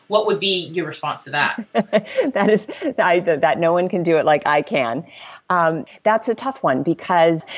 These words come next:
Speaker 2: you really don't wanna believe that in the way that you believe it, because at that point, then you're, then you're sort of done. Like, you're not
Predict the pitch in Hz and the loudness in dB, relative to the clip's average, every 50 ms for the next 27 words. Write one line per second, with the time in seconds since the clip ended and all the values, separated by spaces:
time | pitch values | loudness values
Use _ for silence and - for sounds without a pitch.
0 | - 320 269 262 277 302 262 285 311 302 269 254 240 240 - 233 226 220 226 - | -4 0 0 0 2 2 2 4 4 4 4 4 2 2 2 2 2 2 0 0
1 | 202 202 196 208 214 208 - 190 170 160 160 170 165 170 160 180 180 175 175 151 | 0 2 2 2 2 2 2 2 2 2 2 0 -4 -2 0 2 2 2 0 -2
2 | - 165 170 - 175 180 185 247 294 294 254 - 131 - - 220 214 - 208 196 | -4 -6 -8 -6 -6 -4 -2 -2 -2 0 0 -2 -2 -2 -4 -8 -8 -4 -4 -4
3 | 190 190 202 - - 233 247 254 - - 254 214 202 190 - 196 190 190 185 180 | -2 -2 -6 -2 0 0 0 0 -2 -6 -6 -6 -4 -4 -6 -6 -4 -2 -2 -2
4 | 180 - - - 180 180 180 175 170 165 165 160 - 202 190 165 147 143 170 151 | -2 -2 -4 0 2 2 2 4 4 4 4 2 2 2 2 2 2 2 0 0
5 | 110 - - - 147 151 147 - 165 160 165 165 165 - - | 0 -2 -2 0 0 0 0 2 0 2 4 4 2 2 0